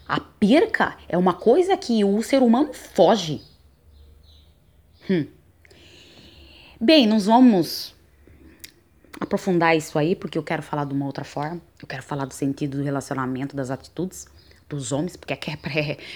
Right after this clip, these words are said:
é, eu tenho que tá aqui pra falar isso, né? Não vou começar a contar alguma coisa mais fora do que isso, porque não funciona. Eu só sei que ele terminou com a minha amiga.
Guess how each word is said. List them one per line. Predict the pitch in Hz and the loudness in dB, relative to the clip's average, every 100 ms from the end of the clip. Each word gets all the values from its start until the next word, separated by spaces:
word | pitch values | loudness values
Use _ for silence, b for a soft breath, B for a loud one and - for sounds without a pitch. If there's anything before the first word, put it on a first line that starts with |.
| - | -8
é, | 156 - | -8 -4
eu | 156 | -4
tenho | 165 147 | -4 -6
que | |
tá | - - | -8 -10
aqui | 170 - | -10 -12
pra | 170 160 | -12 -8
falar | 165 147 127 | -4 -4 -4
isso, | 143 233 - _ b b - | -6 -8 -12 _ b b -4
né? | 156 - - - | -4 -4 -18 -10
Não | 151 | -8
vou | 151 | -8
começar | 151 147 143 - 151 151 135 | -8 -6 -6 -8 -8 -6 -8
a | 127 | -12
contar | 139 135 135 | -12 -8 -6
alguma | 135 147 147 | -4 -4 -6
coisa | - 143 143 | -6 -6 -6
mais | 135 143 | -8 -10
fora | - 131 190 170 | -6 -2 -2 -2
do | 139 | -8
que | - 151 | -8 -6
isso, | 202 - | -6 -10
porque | - - | -16 -8
não | 165 | -8
funciona. | 143 131 - 170 175 175 b b b b b b b b b b _ _ _ - B B | -6 -10 -6 -4 -6 -8 b b b b b b b b b b _ _ _ -18 B B
Eu | 220 | 2
só | 254 | 2
sei | 262 330 | 4 2
que | 311 | 4
ele | |
terminou | 277 247 214 226 | 4 4 4 4
com | 233 | 4
a | |
minha | 190 156 | 2 2
amiga. | 156 185 156 135 | 2 0 -2 -6